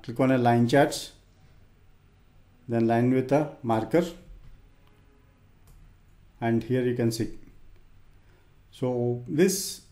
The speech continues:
the Adani Green stock is, uh, actually in a trend during this period, and here you find the signals. So one is a buy signal here, then, uh, sell signal, then buy signal here,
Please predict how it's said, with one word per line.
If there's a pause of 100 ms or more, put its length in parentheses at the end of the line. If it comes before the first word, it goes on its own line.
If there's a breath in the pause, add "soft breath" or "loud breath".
(120)
the
Adani
Green
stock (120)
is,
uh, (260)
actually
in
a
trend
during
this
period, (640 soft breath)
and
here
you
find
the (140)
signals. (100)
So
one
is
a
buy
signal
here, (240)
then,
uh,
sell
signal, (720 soft breath)
then
buy
signal
here,